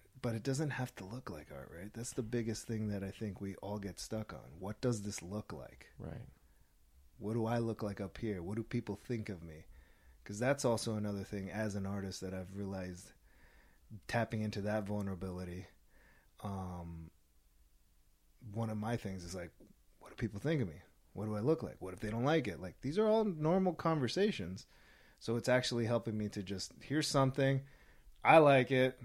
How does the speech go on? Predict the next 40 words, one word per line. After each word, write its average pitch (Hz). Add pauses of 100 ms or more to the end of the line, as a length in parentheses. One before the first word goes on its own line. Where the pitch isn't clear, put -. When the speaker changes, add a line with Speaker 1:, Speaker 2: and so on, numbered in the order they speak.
(120)
Speaker 1:
Do 117
you 143
like 147
it? 143
Do 131
you 131
not 139
like 139
it? 139
I 143
don't 139
know. 131
I'm 135
gonna 135
keep 131
doing 131
it." 131 (720)
Um, 127
eventually 131
people 120
are 117
like, 110
"Yeah, 151
they 95
like 131
it, 87
but 90
I'm 123
doing 120
it 98
for 98
me." 92 (880)
Speaker 2:
There's 107
this 98 (240)
great 110
book 87 (200)
by 82
a 82
friend, 80
uh, 71